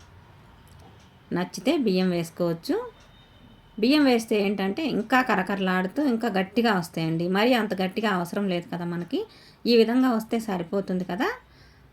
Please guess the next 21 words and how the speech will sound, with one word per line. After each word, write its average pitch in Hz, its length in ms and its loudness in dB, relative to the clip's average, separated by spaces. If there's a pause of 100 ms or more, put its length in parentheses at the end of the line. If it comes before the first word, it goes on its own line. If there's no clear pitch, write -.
అందుకని 190 460 0
చెప్పి 175 200 -2
నేనైతే 190 480 2
ఈరోజు 180 360 2
బియ్యం 185 380 0
వేయలేదు. 175 480 -2 (1500)
బియ్యం 220 340 2
వేయొచ్చు, 185 440 0
లేదంటే 202 440 2
రాగులు 202 420 2
కూడా 220 200 0
యాడ్ 170 240 -2 (100)
చేసుకోవచ్చు 165 480 -4
అన్నమాట, 170 320 -2
ఇందులో 185 280 -2 (160)
బాగుంటాయి. 175 580 0 (3250)
అలాగే 196 300 0
ఇంకొక 190 360 -2
దోశ 185 380 -2
కూడా 202 180 -2 (120)
చేసేస్తున్నానండి. 170 960 -4